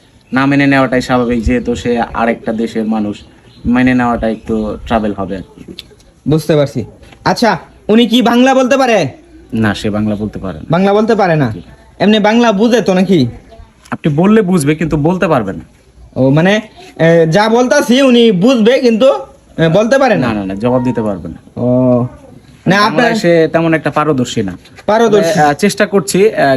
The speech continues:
Speaker 1: কিছুটা, আহ, শিখতেছে, আস্তে আস্তে ইনশাল্লাহ হবে।
Speaker 2: বুঝতে পারছি, বুঝতে পারছি। তো আপনারা কবে বিয়ে করতেছেন? মানে,
Speaker 1: জি,
Speaker 2: এই বিষয়ে
Speaker 1: আহ,
Speaker 2: একটু জানান।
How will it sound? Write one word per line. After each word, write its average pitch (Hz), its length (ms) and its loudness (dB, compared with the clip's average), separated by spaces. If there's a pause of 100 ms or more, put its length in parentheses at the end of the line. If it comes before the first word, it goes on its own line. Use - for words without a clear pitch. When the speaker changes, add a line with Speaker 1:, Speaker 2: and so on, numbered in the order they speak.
Speaker 1:
কিছুটা, 151 300 -2
আহ, 131 600 -2
শিখতেছে, 156 640 -4 (240)
আস্তে 127 220 -4
আস্তে 117 260 -4
ইনশাল্লাহ 104 460 -2
হবে। 92 200 -8 (420)
Speaker 2:
বুঝতে 151 240 -2
পারছি, 143 200 -2
বুঝতে 147 220 0
পারছি। 127 240 -6 (440)
তো 202 60 4
আপনারা 233 560 2
কবে 277 280 2
বিয়ে 269 220 0
করতেছেন? 196 520 0
মানে, 156 600 0 (760)
Speaker 1:
জি, 165 160 2
Speaker 2:
এই - 80 2
বিষয়ে - 180 2
Speaker 1:
আহ, 208 80 2
Speaker 2:
একটু 190 120 -2
জানান। 180 300 0